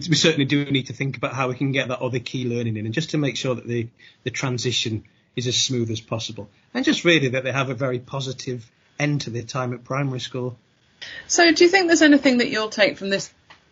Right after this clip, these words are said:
Speaker 2: this period that will change how you are as a teacher when you're back in your classroom? Is there anything that you think, "Oh, now I can really do that well"? <laughs>
Speaker 1: Um, I mean, I think it's been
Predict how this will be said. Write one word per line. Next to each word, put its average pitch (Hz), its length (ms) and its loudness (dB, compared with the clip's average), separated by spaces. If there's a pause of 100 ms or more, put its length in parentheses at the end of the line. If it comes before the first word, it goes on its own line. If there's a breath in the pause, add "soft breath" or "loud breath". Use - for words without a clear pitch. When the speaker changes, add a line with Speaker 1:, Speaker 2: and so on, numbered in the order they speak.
(140)
Speaker 2:
this 190 160 -4
period 180 380 4
that 160 100 -2
will 170 120 0
change 202 440 0
how 180 220 0
you 180 180 0
are 180 200 4
as 175 120 0
a 175 40 -8
teacher 175 500 -4 (260)
when 180 240 4
you're 175 120 2
back 170 260 0
in 180 60 -4
your 175 100 0
classroom? 170 640 -4 (760 soft breath)
Is - 80 -16
there 180 100 -2
anything 185 360 -2
that 147 120 0
you 170 340 0
think, 175 320 0
"Oh, 151 460 2 (100)
now 196 240 2
I 175 80 4
can 160 280 0
really 170 240 6
do 160 140 2
that 151 200 2
well"? 143 340 2
<laughs> - 60 -16 (960 loud breath)
Speaker 1:
Um, 196 560 4 (340 loud breath)
I - 40 -6
mean, 214 160 4
I 196 60 -2
think 233 240 2
it's 165 100 0
been 160 400 4